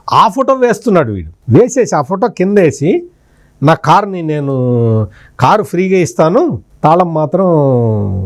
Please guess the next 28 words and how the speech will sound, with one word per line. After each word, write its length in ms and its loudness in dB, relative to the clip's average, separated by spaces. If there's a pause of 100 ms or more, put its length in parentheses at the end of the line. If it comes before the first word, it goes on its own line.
(400)
రేటు 260 2
ఇంత 200 0
రేటు" 280 2
అని 120 0
చెప్పి 420 0 (300)
పెడుతున్నాడు. 560 -4 (420)
అంటే 180 4
ఏ 300 2
ఫోటో 380 0
పెట్టాలో 420 2
కూడా 200 2
తెలియకుండా 840 -2 (120)
చంద్రబాబు 460 0
నాయుడిని 280 -2
బదనాం 500 2
చేద్దామన్న 800 -2 (420)
ఒక 180 0
ఆలోచన 640 2
తప్ప 380 -4
వీళ్ళకి 760 0
ఏది 300 2
లేదు. 340 0
సామాజిక 640 0
స్పృహ 340 0
లేదు, 300 2
సామాజిక 540 0
బాధ్యత 600 2
లేదు. 420 0